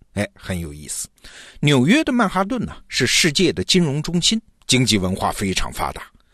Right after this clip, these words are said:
但是它有一个先天困境，那就是它是个岛啊，它不能像其他城市一样摊大饼发展。要发展怎么办？您只能往上，往高空发展。所以曼哈顿是全世界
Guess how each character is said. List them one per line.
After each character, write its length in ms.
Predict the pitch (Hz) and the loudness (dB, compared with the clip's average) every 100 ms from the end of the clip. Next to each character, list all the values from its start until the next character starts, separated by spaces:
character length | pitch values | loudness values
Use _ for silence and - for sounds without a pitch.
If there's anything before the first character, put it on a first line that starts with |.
| _ - | _ -6
但 160 | - | -4
是 180 | - - - - | -4 -6 -10 -10
它 160 | - 185 | -2 0
有 100 | 123 | 0
一 180 | 73 101 | -4 -8
个 100 | - | -2
先 400 | - - 214 202 | 0 2 4 4
天 200 | 196 87 78 | 0 -4 -8
困 240 | - 78 67 | -8 -10 -8
境， 160 | - - _ _ _ - - | -10 -12 _ _ _ -20 -6
那 100 | 277 | 0
就 160 | 311 311 | 2 2
是 140 | 269 | 2
它 160 | 214 294 | 2 2
是 100 | 262 | 2
个 160 | 320 - | 0 2
岛 160 | - - - - | 2 0 -4 -10
啊， 160 | - - - _ - | -10 -10 -20 _ -4
它 80 | 294 | 0
不 140 | - 359 | 4 6
能 200 | 165 143 | 6 6
像 200 | 143 117 | 4 4
其 200 | - 113 | 2 2
他 160 | 135 | 2
城 180 | - 98 | 2 -2
市 180 | - 101 | -2 -2
一 120 | 101 | -2
样 180 | 113 98 | -2 -2
摊 240 | - 185 | 0 2
大 200 | 208 - | 2 0
饼 120 | - - | -4 -8
发 240 | - 196 185 | -6 -4 -4
展。 160 | - - - _ _ - - | -6 -12 -20 _ _ -20 0
要 140 | 131 120 | 4 4
发 200 | 120 120 | 4 2
展 180 | 101 | 0
怎 100 | 104 | -2
么 80 | 87 | -2
办？ 160 | 113 98 - - 127 | -2 -4 -6 -10 0
您 240 | 147 202 | 4 4
只 200 | - 80 | 2 -4
能 300 | 76 90 110 | -4 -4 -2
往 180 | 98 - | -4 0
上， 240 | - - - - | 0 0 -2 -10
往 220 | - 69 - | -8 -8 0
高 240 | 196 202 190 | 6 6 6
空 260 | - 90 | 4 0
发 240 | - - - | -2 -8 -6
展。 180 | - - _ _ - - | -10 -12 _ _ -20 -4
所 160 | - 127 | 4 6
以 40 | |
曼 140 | 151 | 6
哈 160 | 143 151 | 4 4
顿 160 | 175 - - | 2 0 -6
是 200 | - 76 | -8 -4
全 240 | - 95 | -2 -2
世 140 | - - | -2 -2
界 180 | 90 | -4